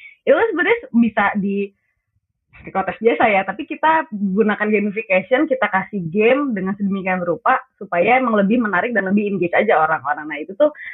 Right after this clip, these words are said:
ya kita pitch in awalnya juga, eh, bener-bener ke dosen,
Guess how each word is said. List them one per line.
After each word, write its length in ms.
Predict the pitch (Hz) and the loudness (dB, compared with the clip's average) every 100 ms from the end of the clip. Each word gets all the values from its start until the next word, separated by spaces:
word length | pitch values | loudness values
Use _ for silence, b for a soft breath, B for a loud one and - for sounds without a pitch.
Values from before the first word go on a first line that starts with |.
| B B - | B B 0
ya 220 | 214 202 | 0 0
kita 280 | 202 208 320 | -2 -2 -2
pitch 220 | 277 254 | 0 -4
in 180 | - 202 | -2 -2
awalnya 580 | 208 175 180 175 175 247 | 0 2 2 2 0 0
juga, 400 | 285 226 180 185 - - _ | 0 0 2 0 0 -8 _
eh, 420 | 190 190 190 190 | 0 2 4 4
bener-bener 580 | 180 180 190 190 190 190 - | 2 -2 -2 0 0 -2 -2
ke 220 | 196 185 185 180 180 _ - | 2 4 4 2 -2 _ -2
dosen, 880 | 214 294 - 175 170 165 165 175 | 2 2 0 0 0 0 -2 -4